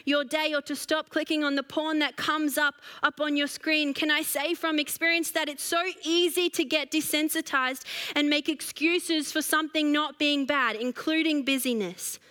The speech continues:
The, but the more you walk behind Jesus, the more you stay close to him,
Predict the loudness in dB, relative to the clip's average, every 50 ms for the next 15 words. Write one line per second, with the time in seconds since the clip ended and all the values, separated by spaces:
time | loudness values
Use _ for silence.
0 | -20 -20 -20 -20 -20 -20 -20 -20 -20 -6 -2 0 2 2 2 -2 -2 -2 -2 -2
1 | 0 0 0 2 2 2 2 2 2 2 0 0 0 0 -2 -2 -2 0 0 0
2 | 0 -2 -2 -4 -4 -2 2 2 2 2 2 0 0 0 0 0 0 -2 -2 0
3 | 0 0 0 0 0 0 0 0 -2 -2 -2 -2 -2 -2 -2 -2 -4 -4 -4 -2
4 | -2 -4 -6 -6 -4 -2 0 0 -2